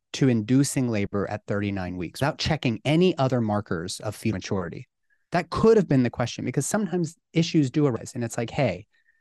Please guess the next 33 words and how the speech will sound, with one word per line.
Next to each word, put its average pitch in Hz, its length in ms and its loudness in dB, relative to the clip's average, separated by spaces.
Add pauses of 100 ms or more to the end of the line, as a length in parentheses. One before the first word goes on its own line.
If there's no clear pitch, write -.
(140)
I'm 117 320 -2
worried 139 220 4
about 117 280 0
baby 107 240 -2
not 95 200 -6
going. 98 180 -12
I'm 104 60 -8
worried 135 220 0
about 123 280 -4
there 113 140 -2
not 107 180 -4
being 98 240 -6
fluid. 92 320 -4
I'm 101 120 -4
worried 139 180 2
about 131 200 0
the 113 80 -4
baby's 107 440 -2
results 101 440 -6
on 101 120 -10 (100)
N 104 60 -4
S 98 260 -4
T 147 460 2
or 101 180 0
some 120 260 0
other 107 240 2
biophysical 101 640 -4
profile 143 460 0
or 113 100 -2
whatever." 120 460 -2 (840)
Is 185 160 4
it 180 100 4
okay 143 800 0